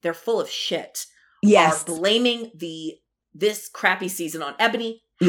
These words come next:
Speaker 2: Yes.
Speaker 1: the hell could this be all her fault? No, no, no.
Speaker 2: Right. No. None of the other ladies had a story. Ebony,
Speaker 1: No.
Speaker 2: the father's, I'm like, every, like, she had an actual story.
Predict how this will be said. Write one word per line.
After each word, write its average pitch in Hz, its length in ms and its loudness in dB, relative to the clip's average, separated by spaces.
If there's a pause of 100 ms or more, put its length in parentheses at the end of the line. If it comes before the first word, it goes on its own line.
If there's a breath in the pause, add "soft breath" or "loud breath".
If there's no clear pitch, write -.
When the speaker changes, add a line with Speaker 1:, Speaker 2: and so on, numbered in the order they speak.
Speaker 2:
Yes. 151 260 0
Speaker 1:
the 160 80 -2
hell 196 340 0
could 156 180 -8
this 160 140 -8
be 151 140 -12
all 135 140 -6
her 127 140 -12
fault? - 260 -14
No, 339 200 2
no, 196 220 0
no. 131 200 -12
Speaker 2:
Right. 170 560 4 (160)
No. 131 240 0 (340 loud breath)
None 269 260 10
of 381 120 4
the 294 120 10
other 262 200 8
ladies 294 340 8
had 254 160 8
a 254 60 8
story. 294 580 6
Ebony, 294 440 8 (420)
Speaker 1:
No. - 20 8
Speaker 2:
the 185 60 2
father's, 240 540 4
I'm 240 100 2
like, 233 260 2
every, 254 360 2
like, 208 160 0
she 254 200 0
had 226 220 2
an 208 100 0
actual 190 420 -2
story. 190 520 0